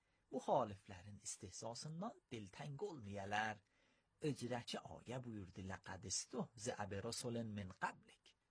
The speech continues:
Daha biz peyğəmbərlərdən yuxarı olan marıq, onları məsxərə eləyiblər dindarlıqlarının müqabilində. Biz də bu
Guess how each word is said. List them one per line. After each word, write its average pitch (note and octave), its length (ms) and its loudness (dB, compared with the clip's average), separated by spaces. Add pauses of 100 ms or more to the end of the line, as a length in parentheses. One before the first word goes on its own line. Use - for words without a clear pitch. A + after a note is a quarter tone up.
Daha G#2+ 200 -6
biz G#2+ 160 -2
peyğəmbərlərdən G2+ 920 -2
yuxarı G2 300 -2
olan G2+ 220 0
marıq, C#3 360 2 (500)
onları F#3+ 360 6
məsxərə F#3 500 2
eləyiblər C#3 800 0 (460)
dindarlıqlarının A#2+ 1400 4
müqabilində. G#2+ 920 4 (800)
Biz E3+ 240 0
də - 180 -12
bu - 160 -8